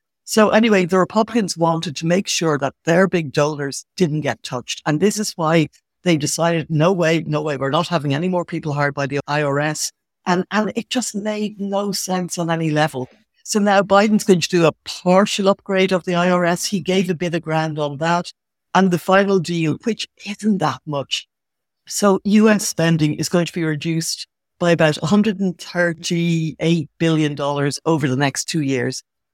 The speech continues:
Given what is spent every year, the budgets are six point eight trillion or whatever, usually around, it's not that much. We're talking about relatively little money. So you could say in that level that Biden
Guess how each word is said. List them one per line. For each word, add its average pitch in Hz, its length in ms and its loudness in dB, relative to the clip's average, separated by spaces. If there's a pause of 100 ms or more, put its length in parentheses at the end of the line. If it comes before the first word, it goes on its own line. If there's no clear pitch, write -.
(100)
Given 220 420 6
what 165 240 -6
is 131 160 -8
spent 147 480 -2
every 131 200 -6
year, 131 140 -6
the 120 80 -10
budgets 139 380 -6
are 139 140 0
six - 260 -6
point 139 260 -12
eight 139 180 -8
trillion 143 400 -6
or 131 100 -8
whatever, 135 300 -8
usually 139 440 -8
around, 127 400 -2 (360)
it's - 240 -2
not 214 420 0
that 147 260 -2
much. 147 340 -6
We're 160 120 0
talking 226 380 -4
about 190 280 -4
relatively 156 560 -6
little 156 280 -6
money. 143 380 -6 (320)
So - 160 -8
you 202 160 2
could 226 280 0
say 208 240 2
in 165 200 -2
that 147 300 -4
level 208 240 0
that 190 240 2
Biden 175 400 2